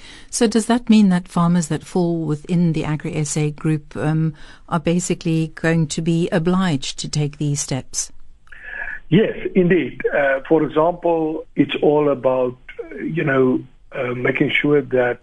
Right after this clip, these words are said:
Speaker 2: we have a specific approach and I don't want to go into the detail, but it's all about, uh, making sure that we increase water use efficiency, uh, we ensure higher biomass,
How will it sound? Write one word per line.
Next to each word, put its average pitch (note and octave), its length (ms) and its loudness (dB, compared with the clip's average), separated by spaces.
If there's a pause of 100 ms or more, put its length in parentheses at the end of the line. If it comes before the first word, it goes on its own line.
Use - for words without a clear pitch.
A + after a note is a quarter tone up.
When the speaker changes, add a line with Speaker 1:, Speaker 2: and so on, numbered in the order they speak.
(120)
Speaker 2:
we C3 140 2
have B2 320 -2
a B2 320 0 (320)
specific F3 500 2
approach - 640 -2
and C#3 380 -2 (460)
I C#3 80 2
don't D3+ 180 4
want F3 180 2
to D3+ 60 -6
go C3 240 2
into C3 320 -6
the B2+ 220 -12
detail, - 600 0
but C3+ 220 -2 (580)
it's C#3+ 200 2
all D#3+ 300 4
about, C3 580 0 (140)
uh, C3 260 -6
making B2+ 300 -4
sure C3 300 2
that A#2+ 280 -4 (160)
we B2+ 360 2
increase C3 480 0
water C3+ 280 2
use C3 300 0
efficiency, C3 840 0 (520)
uh, B2 400 0
we C3 260 2
ensure B2+ 920 0
higher C3+ 340 0
biomass, B2+ 680 0